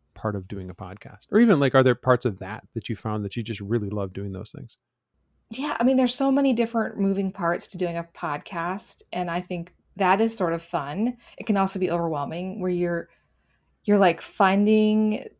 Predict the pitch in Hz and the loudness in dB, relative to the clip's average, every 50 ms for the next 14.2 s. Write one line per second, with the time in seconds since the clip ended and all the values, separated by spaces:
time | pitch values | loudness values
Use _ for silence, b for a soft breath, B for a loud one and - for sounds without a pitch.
0 | _ _ - - 220 214 220 226 233 226 226 - 233 - - 185 156 165 - - | _ _ -4 -4 -2 0 0 0 0 0 -2 -4 -8 -4 0 0 0 0 -2 -4
1 | - - 175 165 165 170 170 165 175 156 147 151 160 160 156 156 170 170 - - | -4 -2 -2 0 0 -2 0 0 0 2 2 2 0 0 -2 -4 -4 -6 -6 -6
2 | - - - - - _ - - - 190 190 180 180 175 170 185 175 196 220 220 | -4 -4 -4 -6 -8 _ -14 -6 -2 0 2 2 2 2 2 0 0 0 0 0
3 | 214 180 - - - 180 214 - _ _ _ _ _ _ _ _ _ _ 180 165 | 0 -2 -4 -4 -6 -8 -8 -12 _ _ _ _ _ _ _ _ _ _ -8 -6
4 | 151 - 170 165 160 156 156 156 147 151 165 - 190 185 233 226 185 147 143 151 | -6 -6 -6 -4 -4 -6 -6 -6 -8 -10 -10 -10 -10 -4 -4 -4 -4 -4 -6 -8
5 | 151 147 151 160 160 170 165 160 165 170 170 175 160 - - 175 175 185 175 170 | -10 -8 -8 -6 -6 -6 -6 -6 -6 -6 -6 -6 -6 -6 -6 -8 -8 -8 -8 -10
6 | 170 - - 180 180 175 175 175 175 180 190 - _ _ _ _ _ _ _ - | -10 -10 -10 -8 -8 -8 -6 -8 -10 -10 -12 -16 _ _ _ _ _ _ _ -8
7 | 180 175 185 185 180 175 175 190 196 - - 254 247 - - - - 185 - - | -6 -6 -4 -4 -4 -4 -4 -6 -6 -6 -6 -6 -6 -6 -8 -10 -10 -10 -14 -16
8 | B B B B B B B B B B B B B B - - 185 175 - - | B B B B B B B B B B B B B B -4 -2 0 0 0 0
9 | - 196 190 190 190 190 185 185 180 180 180 - 190 190 - 185 180 170 170 175 | 0 0 2 2 2 2 4 4 2 2 0 -4 -6 -4 -2 -2 -2 0 -2 -2
10 | 165 190 196 196 196 196 196 - - - - _ - _ _ _ _ _ _ _ | 0 2 4 4 4 2 -2 -10 -20 -20 -20 _ -20 _ _ _ _ _ _ _
11 | _ _ _ - 175 190 - 165 170 170 170 170 - 185 160 151 156 - 165 160 | _ _ _ -6 -4 -2 -2 -2 -2 -2 -4 -4 -2 -2 -2 -2 -2 -4 -6 -6
12 | 165 - 151 151 147 156 156 165 165 170 - - 156 151 156 160 143 143 147 151 | -4 -4 -4 -4 -2 -2 -2 -2 -4 -4 -8 -10 -12 -12 -10 -12 -12 -10 -10 -10
13 | 147 151 151 170 180 - 180 175 160 165 190 214 - - - - 180 180 - - | -8 -8 -8 -8 -6 -6 -6 -4 -4 -6 -6 -6 -10 -12 -8 -6 -4 -4 -4 -4
14 | 180 196 240 277 | -6 -6 -6 -12